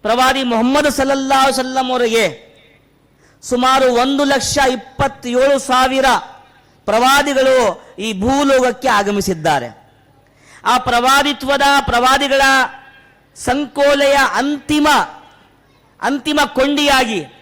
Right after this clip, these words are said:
ಪ್ರವಾದಿ ಮೊಹಮ್ಮದ್ ಸಲ್ಲಲ್ಲಾಹು ಅಲೈಹಿ ವಸಲ್ಲಂ ಅವರನ್ನ ಕಳುಹಿಸಲಾಗಿದೆ.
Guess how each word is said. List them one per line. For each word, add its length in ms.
ಪ್ರವಾದಿ 400
ಮೊಹಮ್ಮದ್ 480
ಸಲ್ಲಲ್ಲಾಹು 500
ಅಲೈಹಿ 140
ವಸಲ್ಲಂ 220
ಅವರನ್ನ 300
ಕಳುಹಿಸಲಾಗಿದೆ. 1080